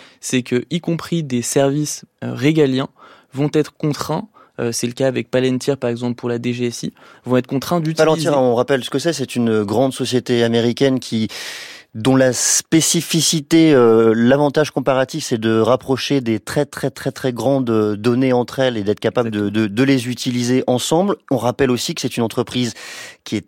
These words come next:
Speaker 2: très politisée, très liée, euh, à l'extrême droite américaine.
Speaker 1: Vous avez donc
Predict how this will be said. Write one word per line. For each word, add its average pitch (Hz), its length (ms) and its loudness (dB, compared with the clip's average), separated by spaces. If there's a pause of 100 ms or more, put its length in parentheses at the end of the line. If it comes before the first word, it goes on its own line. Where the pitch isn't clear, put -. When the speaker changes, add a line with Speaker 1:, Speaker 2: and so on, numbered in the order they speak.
Speaker 2:
très - 240 2
politisée, 147 920 0 (140)
très 160 280 2
liée, 147 340 2
euh, 135 180 4
à 123 60 2
l'extrême 120 320 0
droite 160 180 0
américaine. 107 540 -2 (520)
Speaker 1:
Vous 123 120 0
avez 127 220 4
donc 143 360 -2